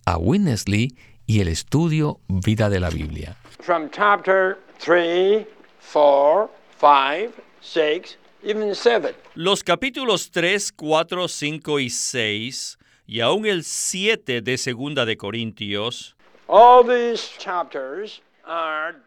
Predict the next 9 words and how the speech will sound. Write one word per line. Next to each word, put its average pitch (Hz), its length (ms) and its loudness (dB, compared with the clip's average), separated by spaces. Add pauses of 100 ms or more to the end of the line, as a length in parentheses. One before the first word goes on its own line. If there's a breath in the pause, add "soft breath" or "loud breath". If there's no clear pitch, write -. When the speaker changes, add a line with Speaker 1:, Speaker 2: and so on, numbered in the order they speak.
(160)
Speaker 3:
son 208 300 -2
una 233 180 0
descripción 180 1120 -2
de 147 220 -2
los 139 280 -2
ministros 135 920 -2
del 123 260 -2
Nuevo 123 440 -2
Testamento. 113 1000 -6